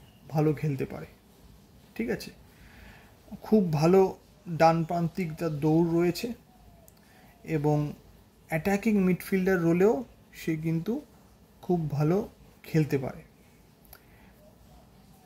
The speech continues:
Like to like যদি বলেন, তাহলে হচ্ছে মাকান ছোটে। ইস্ট বেঙ্গলের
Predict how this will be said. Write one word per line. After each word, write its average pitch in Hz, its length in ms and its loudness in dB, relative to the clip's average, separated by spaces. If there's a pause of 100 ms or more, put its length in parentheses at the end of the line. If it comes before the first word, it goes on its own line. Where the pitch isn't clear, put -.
(300)
Like 202 580 0
to 254 140 4
like 226 300 6 (440)
যদি 175 260 0
বলেন, 190 540 2 (320)
তাহলে 165 280 2
হচ্ছে 180 220 -2
মাকান 151 520 2
ছোটে। - 680 -14
ইস্ট 151 180 -10
বেঙ্গলের 175 520 0